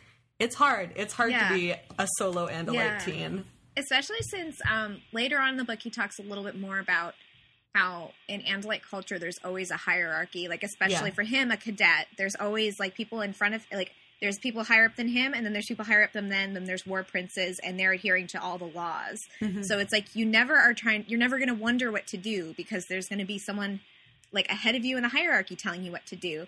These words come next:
Speaker 1: Mm-hmm.
Speaker 2: So he's a teen, and he's,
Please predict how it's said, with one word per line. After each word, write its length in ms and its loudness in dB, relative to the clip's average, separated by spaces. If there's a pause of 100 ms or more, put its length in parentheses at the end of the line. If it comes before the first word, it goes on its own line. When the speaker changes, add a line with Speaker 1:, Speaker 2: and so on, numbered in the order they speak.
(140)
Speaker 1:
Mm-hmm. 220 -2
Speaker 2:
So 120 4
he's 180 0
a 80 -2
teen, 500 -2 (160)
and 360 4
he's, 540 -2